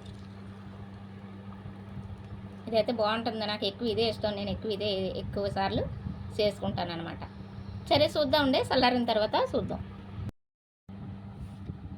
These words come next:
చూసారా పచ్చడి రెడీ అయిపోయింది, కలిపేసుకున్నాము, నిమ్మకాయ అది వేసుకున్నాము. కొంచెం రెండు స్పూన్లకి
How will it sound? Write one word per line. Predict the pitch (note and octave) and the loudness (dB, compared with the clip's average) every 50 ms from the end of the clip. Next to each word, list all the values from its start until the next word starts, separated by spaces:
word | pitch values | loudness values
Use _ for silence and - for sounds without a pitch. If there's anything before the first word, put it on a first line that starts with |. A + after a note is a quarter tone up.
| - - - - - - - - - - - - - - - - - - - - - | -8 -10 -8 -10 -10 -10 -10 -12 -12 -12 -14 -14 -12 -14 -12 -10 -8 -8 -8 -8 -6
చూసారా | - - B3+ - C4 B3 B3 C#4+ E4 E4 | -4 -4 -2 0 2 2 2 2 2 0
పచ్చడి | D4 B3+ - - C4 F#4 A#4+ C5 - - - - - - - - - - - - - - - - - - - - - - - - - - - - - - - - - - - - - - | 0 -2 0 0 0 0 0 0 -2 -4 -6 -8 -8 -10 -10 -10 -10 -10 -10 -8 -8 -8 -8 -8 -8 -6 -6 -8 -8 -10 -10 -10 -12 -12 -10 -10 -10 -8 -8 -8 -8 -8 -8 -6 -2 2
రెడీ | A3+ A#3+ A#3+ B3+ C4 | 2 4 6 6 6
అయిపోయింది, | C4 B3+ B3+ B3 B3 A#3+ A#3+ B3+ E4 A#4+ C5 - - - - - - - - - - - - - - - - - - - - - - - - - - - - | 6 6 4 4 4 4 4 2 2 0 0 -2 -6 -8 -8 -10 -10 -12 -12 -10 -10 -10 -10 -8 -10 -10 -10 -10 -10 -10 -2 -2 0 0 0 -4 -6 -4 -2
కలిపేసుకున్నాము, | A3+ A3+ A3+ A#3+ B3 A#3+ - - A#3 A#3 A3+ A3+ A3+ A#3 C#4+ F#4 F4 C4+ | 0 2 4 4 4 4 2 2 4 4 4 6 4 4 4 4 4 4
నిమ్మకాయ | A3+ A3 G#3+ G#3 A3+ A3+ A3+ A3 | 2 2 2 2 4 6 6 6
అది | G#3+ A3 G#3 | 4 4 2
వేసుకున్నాము. | G3+ G3+ - - A3+ G#3+ G#3 G#3 G3+ G#3 A#3+ D#4 F#4 - - - - - - - - - - - - - - - - - - - - - - - - - - - - | 2 0 -2 -2 -4 -2 -2 -2 0 0 0 0 0 -2 -6 -6 -6 -8 -8 -10 -10 -12 -10 -10 -10 -8 -8 -4 -4 -4 -2 -2 -4 -6 -6 -6 -8 -8 -6 -2 0
కొంచెం | A3+ A#3 A#3+ B3 B3+ C4 B3+ - C#4 C4+ - - - - - - - - - - - A3 | 4 4 6 8 6 6 6 6 6 6 6 4 -2 -6 -6 -6 -6 -6 -4 -2 2 4
రెండు | A3+ A3+ A3 G#3+ - | 6 6 6 4 2
స్పూన్లకి | - A3 A3+ A3+ A#3+ A#3+ - - C#4+ | 6 6 8 8 8 6 6 4 4